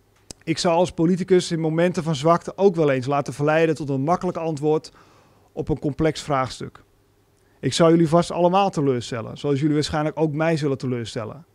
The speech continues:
Maar laten we op die momenten vooral wederzijds respect hebben.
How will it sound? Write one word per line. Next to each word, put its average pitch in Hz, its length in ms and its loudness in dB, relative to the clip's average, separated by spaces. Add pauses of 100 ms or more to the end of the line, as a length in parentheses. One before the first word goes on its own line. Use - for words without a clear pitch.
(640)
Maar 135 120 -2
laten 175 380 2
we 185 80 0
op 135 220 -4
die 180 120 2
momenten 165 460 -2
vooral 160 560 0 (140)
wederzijds 151 840 2
respect 147 400 -6
hebben. 120 320 -12